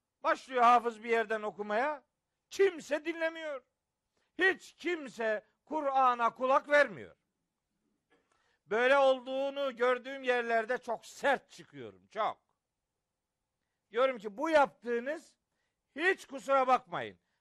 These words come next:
kaş yaparken göz çıkarmaktan beter bir iştir. Bu yaptığınız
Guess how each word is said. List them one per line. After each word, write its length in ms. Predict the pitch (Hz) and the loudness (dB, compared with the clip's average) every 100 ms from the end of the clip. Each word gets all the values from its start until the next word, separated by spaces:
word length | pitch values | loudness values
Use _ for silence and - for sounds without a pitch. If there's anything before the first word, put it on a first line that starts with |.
| _ | _
kaş 320 | - 320 - | -2 -2 -2
yaparken 640 | 254 214 208 180 185 180 175 | -4 0 2 0 -4 -10 -2
göz 260 | 262 294 | -2 -2
çıkarmaktan 800 | 233 233 226 220 208 - 285 277 | -8 -4 -4 -4 -6 -6 -6 -6
beter 460 | 233 - 269 302 247 | -6 -4 0 0 -2
bir 60 | 202 | -12
iştir. 420 | 170 - _ _ _ _ _ _ _ _ | -16 -20 _ _ _ _ _ _ _ _
Bu 120 | 131 220 | -6 0
yaptığınız 800 | 285 - - 262 233 214 151 | 0 0 -6 -4 -4 -8 -12